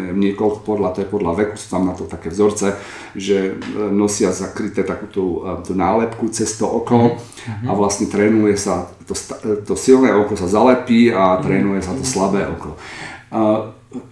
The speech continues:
Speaker 1: veľa často pacienti sa pýtajú, že ako môžem trénovať zrak, sú také zvláštne okuliare, že s-, máš len dierky a vlastne pozeráš sa cez tie dierky a, a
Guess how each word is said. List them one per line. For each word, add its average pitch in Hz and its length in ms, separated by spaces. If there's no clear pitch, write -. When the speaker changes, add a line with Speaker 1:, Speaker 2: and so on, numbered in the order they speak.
Speaker 1:
veľa 143 340
často 127 300
pacienti 113 480
sa 107 160
pýtajú, 104 320
že 110 80
ako 113 240
môžem 107 320
trénovať 98 460
zrak, 104 280
sú 101 300
také 95 240
zvláštne 95 540
okuliare, 104 640
že 95 160
s-, - 160
máš 92 320
len 95 240
dierky 107 640
a 92 160
vlastne 90 220
pozeráš 95 420
sa 98 60
cez - 160
tie 95 100
dierky 101 480
a, 90 160
a 107 100